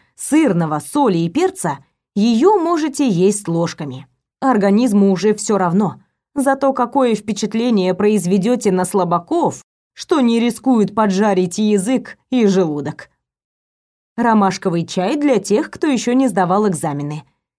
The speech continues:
Тем, кто сдавал, уже не поможет. Нужны более сильные средства для успокоения. Ромашковый чай для тех, кто принимал экзамены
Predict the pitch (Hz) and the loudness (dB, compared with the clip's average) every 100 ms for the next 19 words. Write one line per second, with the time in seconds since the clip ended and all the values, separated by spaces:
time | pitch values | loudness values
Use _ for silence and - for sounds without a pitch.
0 | _ 370 277 208 - 214 165 180 233 359 | _ 0 0 0 0 0 0 0 0 0
1 | 320 233 294 311 339 359 240 135 - _ | 0 0 0 -2 -2 -2 -2 -6 -14 _
2 | _ _ _ 302 285 240 262 240 262 208 | _ _ _ 0 2 4 2 2 2 2
3 | 165 165 - 185 175 170 170 202 233 233 | 0 -2 -2 0 2 0 -2 -2 -4 -4
4 | 170 151 131 - _ _ 302 254 190 - | -4 -4 -6 -16 _ _ 0 2 2 0
5 | 190 190 160 143 139 139 139 _ _ _ | -4 -4 -4 -4 -8 -10 -14 _ _ _
6 | _ - 254 233 208 196 202 190 190 214 | _ -4 0 2 2 0 0 0 0 -2
7 | 214 240 196 185 180 208 208 - - 214 | -2 0 0 0 0 -2 -2 -4 -2 -2
8 | 220 226 233 262 320 247 165 165 165 170 | 0 0 2 2 2 0 0 -2 -2 -4
9 | 147 139 131 | -4 -8 -10